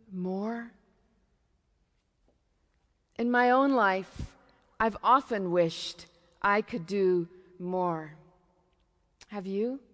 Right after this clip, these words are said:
Visiting parishioners who are suffering in the hospital, those for me are the most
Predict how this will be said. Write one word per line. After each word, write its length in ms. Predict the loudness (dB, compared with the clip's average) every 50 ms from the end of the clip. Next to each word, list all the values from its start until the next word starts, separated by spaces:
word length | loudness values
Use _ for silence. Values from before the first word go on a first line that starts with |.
| _ _ _ _ _ _ _ _ _ _ _ _ _ _ _ _ _ _ _ _ _ _ _ _ _ _ _ _ -6
Visiting 480 | -4 -2 -2 0 0 2 2 2 2
parishioners 800 | 0 -2 2 2 2 2 2 0 -2 0 0 0 0 -2 -4 -8 -10
who 180 | -6 -2 0 2
are 100 | 2 0
suffering 680 | 0 0 2 2 2 0 -2 -2 -2 -2 -4 -8 -12 -8
in 140 | -4 -4 -2
the 60 | -2
hospital, 680 | -2 0 2 0 0 0 -2 -2 0 0 0 0 -2 -6 -12 -20 -20 -20 -6 _
those 400 | 6 8 10 10 8 6 2 -2
for 140 | -6 -6 -2
me 300 | -2 0 0 -2 -2 -2 0
are 100 | 0 0
the 120 | 0 0
most 640 | -2 0 2 4 4 4 2 0 -4 -10 -16 -18